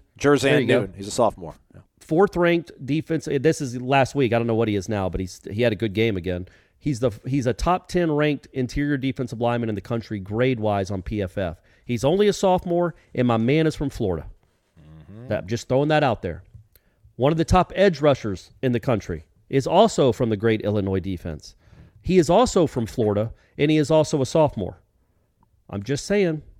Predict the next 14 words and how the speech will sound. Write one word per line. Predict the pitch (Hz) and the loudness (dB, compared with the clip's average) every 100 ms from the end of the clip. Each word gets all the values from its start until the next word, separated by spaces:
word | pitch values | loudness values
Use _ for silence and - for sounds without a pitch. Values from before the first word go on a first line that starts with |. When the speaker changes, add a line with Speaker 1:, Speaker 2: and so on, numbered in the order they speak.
| _ _ | _ _
Speaker 2:
I'm | 107 110 | -8 -6
just | 104 147 - | 0 0 2
saying | 170 247 | 6 8
Speaker 1:
Oh, | |
Speaker 2:
that | - | 8
when | |
Speaker 1:
Keith | - 254 | 4 4
Speaker 2:
it | |
comes | 208 | 4
to | 233 | 6
Speaker 1:
Randolph. | 302 254 160 104 - | 8 10 10 6 -2
Keith | 202 190 | 0 4
Randolph | 220 220 220 - | 4 8 6 6
Junior. | 214 254 269 135 65 | 4 4 4 -2 -4